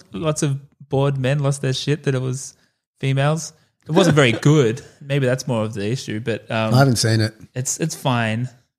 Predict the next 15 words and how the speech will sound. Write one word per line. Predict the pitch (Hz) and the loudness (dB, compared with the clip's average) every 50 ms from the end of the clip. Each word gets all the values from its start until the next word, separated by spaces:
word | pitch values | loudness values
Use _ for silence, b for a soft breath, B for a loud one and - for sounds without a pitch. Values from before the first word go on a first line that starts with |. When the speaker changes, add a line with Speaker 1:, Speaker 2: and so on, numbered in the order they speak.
| _ _ _ _ _ _ _ _ _ _ - | _ _ _ _ _ _ _ _ _ _ -2
Speaker 1:
But | 131 | 0
again, | 139 147 165 165 | 2 4 4 2
it's | 156 151 - | 2 0 -2
just | - 160 143 - | -4 -4 -4 -2
like | - 139 135 127 131 - b b b b b b b b b _ _ _ _ - | 0 0 0 -2 -4 -8 b b b b b b b b b _ _ _ _ -4
Speaker 2:
I | 131 | -2
think, | 110 - 208 262 - | 2 2 2 2 2
yeah, | - 180 156 | 2 2 4
people | 123 - 220 269 277 | 4 4 4 2 4
probably | 202 196 180 156 147 | 4 4 4 4 4
thought | - - 151 143 151 151 - - 160 | 4 4 4 2 2 0 -6 -10 -4
we | 139 131 | -2 0
were | 127 | 2
getting | 123 131 127 127 123 | 2 4 4 4 4
a, | 123 117 120 | 2 2 0